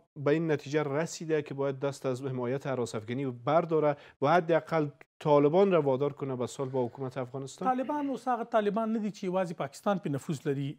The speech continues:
Speaker 2: روس پې ډېر نفوذ لري، ایران پې ډېر نفوذ لري او ځینې
Speaker 1: اما
Speaker 2: نور
Speaker 1: نوع
Speaker 2: هیوادونه
Speaker 1: نگاهی
Speaker 2: هم.
Speaker 1: است که امین نفوذ روس و، اه، ایران و چین هم بالاخره از
Speaker 2: بله.
Speaker 1: آدرس پاکستان است بر طالبان.
Speaker 2: چې له هر چیرته دی،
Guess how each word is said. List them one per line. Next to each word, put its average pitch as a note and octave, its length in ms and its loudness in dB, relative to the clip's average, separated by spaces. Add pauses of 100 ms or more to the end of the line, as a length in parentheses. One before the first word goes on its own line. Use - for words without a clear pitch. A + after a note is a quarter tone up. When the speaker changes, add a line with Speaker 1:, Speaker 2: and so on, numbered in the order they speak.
Speaker 2:
روس F3 320 -2
پې G3+ 140 0
ډېر G3 140 2
نفوذ G#3+ 360 0
لري، G3+ 200 2
ایران E3+ 360 -2
پې E3+ 180 -4
ډېر G#3 160 2
نفوذ G#3+ 400 0
لري A3 200 2
او C#4 100 -2
ځینې A#3 160 -2
Speaker 1:
اما G#3 120 8
Speaker 2:
نور G#3+ 160 8
Speaker 1:
نوع A3+ 80 10
Speaker 2:
هیوادونه A3 240 10
Speaker 1:
نگاهی G#3+ 260 10
Speaker 2:
هم. G#3+ 40 10
Speaker 1:
است - 180 2
که F3 320 8
امین F#3 500 4
نفوذ E3+ 480 2
روس E3 640 4
و، D#3 80 8 (380)
اه، B2+ 300 6 (140)
ایران D#3 540 8
و D3 140 6
چین F3+ 320 2
هم D#3+ 180 4
بالاخره D3 560 2
از C#3+ 160 2
Speaker 2:
بله. C3+ 60 4
Speaker 1:
آدرس D#3+ 260 2
پاکستان G#2 560 -6
است G2 160 -10
بر G2+ 100 -6
طالبان. F#2+ 360 -10
Speaker 2:
چې - 140 -6
له C#4 120 4
هر D#4+ 280 4
چیرته F3 400 -2
دی، G#3 260 4